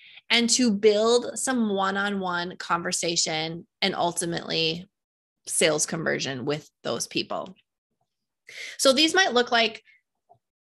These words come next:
particular V I P parties. These might look like charity events, collaborating with charities or local nonprofits in your area. This might look like setting up a shopping, um, appointment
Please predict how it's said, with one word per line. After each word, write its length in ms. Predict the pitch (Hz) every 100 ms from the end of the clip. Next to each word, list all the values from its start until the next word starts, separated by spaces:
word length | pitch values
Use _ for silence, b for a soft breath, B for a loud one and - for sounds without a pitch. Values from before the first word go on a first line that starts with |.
| _
particular 560 | - 240 233 226 226 220
V 160 | 202 202
I 120 | 196
P 200 | 196 190
parties. 640 | 185 185 220 262 294 - -
These 220 | 214 240
might 200 | 262 262
look 220 | 233 233
like 300 | 220 202 196 _ _ _ _ _ _ _
charity 540 | - - 208 190 185 190
events, 480 | 185 185 226 - -
collaborating 580 | - 185 180 190 185
with 140 | 190 180
charities 480 | - 170 175 190 202
or 60 |
local 300 | 180 175 180
nonprofits 640 | 175 170 170 156 175 170 175
in 100 | 170
your 100 | 175
area. 500 | 160 156 160 220 - B -
This 180 | 262 262
might 220 | 320 247
look 220 | 233 233
like 260 | 214 208 -
setting 460 | - - 214 233 240
up 300 | 214 214 214 -
a 380 | 202 190 180 - _ _ _
shopping, 760 | - - 156 - 196 208 214 214 _ _ _ _
um, 380 | 202 190 185 185
appointment 640 | 202 - 196 190 208 208